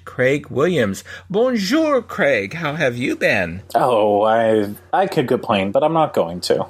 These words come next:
Speaker 2: That's not what we're
Speaker 1: Oh.
Speaker 2: here for tonight.
Speaker 1: Oh, I don't know. I'm, I'm willing. To, I, I,
Speaker 2: <laughs>
Speaker 1: I, you ha-, I, you have my shoulder. <laughs>
Speaker 2: I, yeah, I'll, I'll keep it,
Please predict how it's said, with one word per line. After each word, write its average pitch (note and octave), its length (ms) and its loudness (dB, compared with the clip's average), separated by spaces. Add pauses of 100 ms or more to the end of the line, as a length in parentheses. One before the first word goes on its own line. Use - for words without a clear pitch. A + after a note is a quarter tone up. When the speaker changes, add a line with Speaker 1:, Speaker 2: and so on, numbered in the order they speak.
Speaker 2:
That's F3 220 0
not A2+ 160 2
what G2 160 2
we're F3+ 100 4
Speaker 1:
Oh. C3 60 0
Speaker 2:
here G2 140 2
for F#2 180 0
tonight. F2+ 340 -2 (500)
Speaker 1:
Oh, - 240 -2
I A#2 140 2
don't B2 140 -2
know. G2+ 100 -6
I'm, B2 280 -2
I'm A2+ 260 -4
willing. F2+ 340 -6
To, - 140 -12
I, C3 160 -4
I, F#3+ 220 0 (120)
Speaker 2:
<laughs> - 20 4
Speaker 1:
I, - 240 2
you D#3+ 200 -2
ha-, D3+ 180 -2
I, D3 220 -4
you D3+ 160 -4
have A#2 180 -2
my F#2+ 160 -2
shoulder. F2+ 560 -8 (180)
<laughs> - 160 -8
Speaker 2:
I, F3 220 0
yeah, E3 500 0
I'll, F#4 800 0
I'll D#4+ 140 -2
keep - 240 -4
it, A#3+ 200 -2